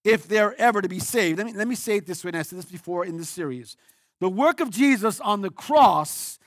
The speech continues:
is sufficient in value to save all the world, but only efficient to save those who put their trust in him. So you guys ready for the lesson?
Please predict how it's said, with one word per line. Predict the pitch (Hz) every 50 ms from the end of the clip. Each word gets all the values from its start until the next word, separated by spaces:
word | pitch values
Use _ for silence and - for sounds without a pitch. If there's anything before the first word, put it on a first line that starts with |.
| _ _ _ _ _ -
is | 208 214 202 -
sufficient | - - 214 196 - _ - 311 269 - - 285 269 262
in | 240 208 202 175
value | 151 180 208 262 339 370 359 285 202 160 151 151 156 175 196 214 190 _ _ _ _ _ _ _ -
to | - 196
save | - - - 208 196 180 170
all | 175 165 160 165
the | 165 156
world, | 139 143 143 139 156 190 208 185 147 - _ _ _ _ _ _ _ _ _ _ -
but | 175 190 196 -
only | - 240 294 330 349 302 233 196 190 190 - - -
efficient | 277 320 339 - - - - 202 185 - - - 170 160 160 175 185 _ _ _ _ _ _ _
to | - 180
save | 165 - - - 247 254 240 220 170
those | 190 196 190 185 -
who | - 160
put | - - 196 165
their | - 170 156
trust | - - 180 156 139 - _
in | - 143 139
him. | 107 127 110 90 _ _ _ _ _ _ _ _ _ _ _ _ _ _ _ _ _ _ _ _ _ _ _ _ _ _ _ _ _ _ _ _ _ _ _
So | _ - 165
you | 160
guys | 175 180 151 147
ready | 180 180
for | 170 175
the | 170 165
lesson? | 175 180 - - 220 247 240